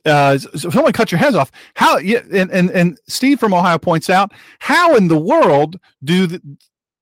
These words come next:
the L G B T community, how does the L G B T community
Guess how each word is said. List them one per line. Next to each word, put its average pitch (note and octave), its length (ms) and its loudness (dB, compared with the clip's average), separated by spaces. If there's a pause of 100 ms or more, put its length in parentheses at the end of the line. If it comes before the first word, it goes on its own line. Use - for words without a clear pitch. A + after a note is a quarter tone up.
(500)
the F3+ 200 -2
L B3+ 140 4
G B3 140 4
B G#3 140 0
T F#3+ 200 -2
community, E3 520 -2
how A3+ 180 0
does C4+ 160 -2
the G3+ 140 0
L G3+ 140 2
G F3+ 140 -2
B D#3+ 140 -4
T D#3 180 -6
community C#3+ 580 -2